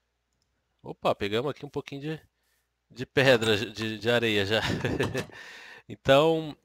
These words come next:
eu vou lá pegar areia pra fazer os vidros. É, um pouco mais de madeira pra fazer o teto. E depois a gente vai ver se luta com algumas Marips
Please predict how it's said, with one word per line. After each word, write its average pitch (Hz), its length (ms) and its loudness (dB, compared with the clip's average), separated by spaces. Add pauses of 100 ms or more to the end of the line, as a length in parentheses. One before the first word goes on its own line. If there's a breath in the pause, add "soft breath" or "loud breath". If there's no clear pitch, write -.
eu 110 100 -12
vou 123 140 -4
lá 123 160 4
pegar 117 320 0
areia 107 240 2
pra - 140 -10
fazer 98 260 -6
os 92 160 -8
vidros. 190 600 -4 (480 loud breath)
É, 117 220 2
um 117 60 2
pouco - 280 -6
mais 117 140 2
de - 80 -12
madeira 107 340 0
pra 127 140 -6
fazer 104 280 -8
o 95 60 -10
teto. 143 520 -4 (1000 loud breath)
E 117 760 -4 (260)
depois 120 340 -8
a - 20 -14
gente 123 160 -14
vai 123 140 -2
ver 120 80 -8
se - 140 -8
luta 131 240 -6
com - 100 -8
algumas 123 360 -8
Marips 123 600 -6